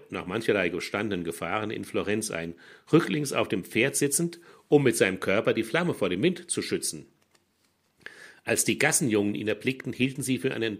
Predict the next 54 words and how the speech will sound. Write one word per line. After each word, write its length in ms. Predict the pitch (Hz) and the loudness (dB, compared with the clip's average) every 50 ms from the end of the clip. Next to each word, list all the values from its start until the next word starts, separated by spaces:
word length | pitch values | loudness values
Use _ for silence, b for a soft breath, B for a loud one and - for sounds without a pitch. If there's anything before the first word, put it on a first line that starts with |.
| - _ _ | -12 _ _
ihn 200 | - 135 143 143 | -4 -4 -2 0
für 120 | - 147 | 0 0
einen 220 | 113 104 107 107 107 | 0 0 -2 -2 0
Tollen, 320 | - 139 143 156 147 113 | 4 6 6 6 6 4
für 120 | 117 117 | 2 2
einen 120 | 98 107 110 | 0 0 2
Verrückten 440 | 113 107 110 170 170 170 - 104 90 | 4 6 6 6 6 4 -2 -8 -8
und 360 | - - - - - - - | -8 -12 -20 -20 -20 -4 0
versuchten 400 | - 113 107 135 139 139 - 143 | 2 2 4 4 2 2 0 -2
alles, 320 | - 110 139 160 143 - | 0 0 2 2 0 -2
um 100 | - 143 | -2 -2
sein 200 | 135 139 131 117 | 0 0 0 2
Licht 340 | 131 170 - - - - - | 0 -2 -4 -6 -12 -14 -8
auszulöschen. 760 | - 85 85 - - - 82 73 78 78 - - 82 76 - _ _ _ B B B B B B B B B B B B B B B - | -6 -6 -6 -4 -4 -4 -4 -2 -4 -6 -6 -8 -10 -12 -16 _ _ _ B B B B B B B B B B B B B B B 6
Nur 120 | - 135 151 | 8 8 10
durch 200 | 165 143 - 131 | 10 8 6 4
ein 100 | 104 92 | 2 4
Wunder 320 | 92 110 135 151 151 156 139 | 4 4 4 4 4 2 2
blieb 240 | - 117 117 113 | 2 0 -2 0
die 100 | - 113 | -2 -4
Flamme 340 | - - 98 92 107 131 131 | -4 -2 -2 -2 -2 -2 0
bewahrt, 440 | 110 107 82 87 82 87 113 123 - | 0 -2 -2 -2 -2 -2 -4 -4 -4
so 120 | - - | -6 -6
dass 220 | 101 - 98 - - | -4 -2 -2 -2 -2
er 80 | 107 | -2
schließlich 460 | 98 - - 107 135 135 - 139 120 - | -4 -4 -4 -2 -2 -2 -2 -4 -4 -2
damit 400 | - 101 101 117 117 - - - | -2 -2 -2 -2 -4 -6 -8 -12
die 100 | - - | -12 -10
Kerzen 360 | - - 113 135 - - 135 | -6 -6 -6 -6 -6 -6 -8
auf 120 | - - | -6 -6
dem 160 | - 117 98 | -6 -6 -6
Altar 340 | 92 92 90 - - 95 101 | -6 -8 -8 -8 -8 -8 -6
des 200 | 107 110 - - - | -6 -4 -6 -4 -2
Domes 340 | 107 101 104 107 104 - | -2 0 0 0 -2 -4
entzünden 500 | - 104 95 - - 98 92 - - 92 | -4 -4 -4 -4 -4 -4 -4 -6 -8 -10
konnte. 400 | 85 - 87 78 73 - - - - b b b b b b b b b b b b b b b | -10 -10 -10 -10 -8 -8 -10 -10 -12 b b b b b b b b b b b b b b b
Als 140 | 104 107 | -2 0
er 60 | 120 120 | 0 2
von 180 | - 131 139 | 2 0 0
einem, 400 | - 104 135 151 139 120 107 - | 2 2 4 4 4 2 -2 -4
der 140 | - - - | -4 -4 -4
auch 60 | 92 | -2
ein 120 | 98 98 95 | -2 -2 -2
Licht 240 | 120 143 - - | -2 -4 -4 -6
trug, 200 | - - 98 87 | -6 -4 -4 -2
gefragt 400 | - - - - 90 101 110 - | -4 -6 -6 -4 -6 -6 -4 -2
wurde, 180 | 120 107 92 87 | -2 -2 0 0
was 160 | 90 95 - | -2 -2 0
er 220 | - 98 - - - | 0 -2 -2 -4 -6
tun 220 | - 147 170 151 | -4 -4 -2 0
solle, 260 | 110 110 95 92 90 | 2 2 2 2 2
damit 260 | 85 92 87 104 - | 0 0 0 -2 -2
es 120 | - - - | -4 -4 -4
nicht 260 | 117 113 113 - - | -4 -4 -6 -8 -16